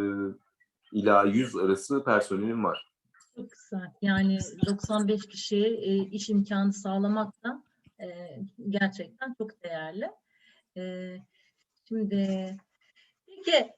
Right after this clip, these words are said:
Speaker 2: bir şey söylemek istiyorum. Yanımdaki eleman benim, e, küçük oğlum Emre Çağan. Emre Çağan beşe gidiyor, on bir yaşında ve Emre Çağan mutfağa çok düşkün. Kendi kendine bir şeyler
Speaker 1: Aynen.
Speaker 2: yapıp atıyordu. Aynı, aynı size, size şimdi anlattığınız çocukluğunuzu.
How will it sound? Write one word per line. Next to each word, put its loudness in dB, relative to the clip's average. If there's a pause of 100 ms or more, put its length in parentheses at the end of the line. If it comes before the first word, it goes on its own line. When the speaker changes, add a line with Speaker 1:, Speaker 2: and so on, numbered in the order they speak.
(140)
Speaker 2:
bir -8
şey -2
söylemek 4
istiyorum. -4
Yanımdaki 0
eleman 2
benim, 0
e, 6
küçük -6
oğlum 6
Emre 6
Çağan. 2
Emre 4
Çağan 2
beşe 2
gidiyor, 4
on 2
bir 4
yaşında 2
ve 4
Emre 6
Çağan 6 (200)
mutfağa 6
çok -4
düşkün. -2
Kendi 2
kendine 2
bir -2
şeyler 6
Speaker 1:
Aynen. 8
Speaker 2:
yapıp 2
atıyordu. 2
Aynı, 6
aynı 6
size, 2
size 0
şimdi 4
anlattığınız 4
çocukluğunuzu. -2